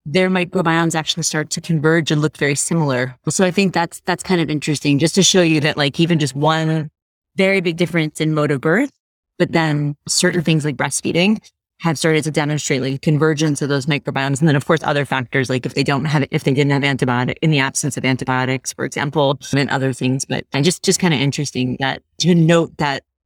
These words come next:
it's not a, the microbiome, particularly at, at that malleable stage, it's not, like, fixed in time. <laughs> It really is developing quickly and very susceptible to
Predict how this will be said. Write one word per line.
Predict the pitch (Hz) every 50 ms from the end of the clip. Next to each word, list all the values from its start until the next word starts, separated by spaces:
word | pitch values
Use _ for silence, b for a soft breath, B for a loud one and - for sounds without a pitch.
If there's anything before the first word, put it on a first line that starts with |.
| _ _ _ _ _ -
it's | 170 - -
not | 190 190 165
a, | 165
the | 170 180
microbiome, | 185 180 165 180 180 170 165 156 143
particularly | 160 156 - 160 156 165 156 143
at, | - - - _ _ -
at | 160 156 -
that | - 156 - 151
malleable | 143 147 147 147 151 147 131 139 127
stage, | - - 151 135 -
it's | 135 -
not, | 147 -
like, | - 151 -
fixed | - - - 160 - - - 135
in | 131 113
time. | - - 147 131 113 120 131 165 165 - -
<laughs> | 170 170 147 208 190 - _ -
It | 170 165 -
really | 170 175 165 160 160 147
is | 147 151 139 131 - _ _ _ _ _ _ _ _
developing | - 185 160 175 165 160 160 160 156 151
quickly | 135 160 165 - 165 156
and | 147 143 143 139 139
very | 151 180 170 165 160 160 147
susceptible | - - 160 - 156 147 - - 156 117 139 139
to | 135 - - - 151 139 139 139 139 131